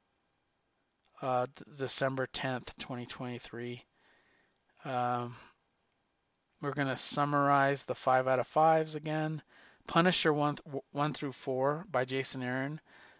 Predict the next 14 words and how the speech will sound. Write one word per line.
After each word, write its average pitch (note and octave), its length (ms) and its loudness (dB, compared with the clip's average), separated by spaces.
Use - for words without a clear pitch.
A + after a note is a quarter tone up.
uh, B2+ 580 4
by B2 140 0
Marvel A#2+ 320 -2
Comics, - 760 -2
and B2+ 680 -2
Tales D#3 400 2
to D#3 140 0
Astonish C#3+ 680 2
ninety-six C#3 680 -2
and C3+ 60 -6
ninety-seven C3+ 680 -2
from D3+ 180 -8
Marvel D3 320 0
Comics. D#3 640 -4